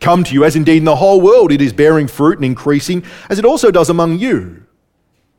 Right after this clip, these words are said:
And so, for this reason, because of this, since the day we heard, we have not ceased to pray for you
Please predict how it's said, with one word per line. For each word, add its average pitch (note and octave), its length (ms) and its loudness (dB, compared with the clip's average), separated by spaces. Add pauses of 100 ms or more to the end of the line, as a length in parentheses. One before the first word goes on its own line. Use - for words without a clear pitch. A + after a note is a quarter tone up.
(160)
And F#3+ 160 -2
so, D3+ 380 0
for G3+ 220 -2
this E3 240 -2
reason, C#3+ 340 0
because E3+ 400 -2
of C3+ 120 -2
this, C#3+ 260 -2 (160)
since C#4 320 -2
the G3+ 100 0
day E3 160 2
we D3 160 0
heard, A3 240 0
we B3+ 80 -4
have A3 80 -4
not F3+ 180 -4
ceased C3 260 -4
to D3+ 60 -4
pray C#4 260 -6
for A#3 120 -12
you - 340 -10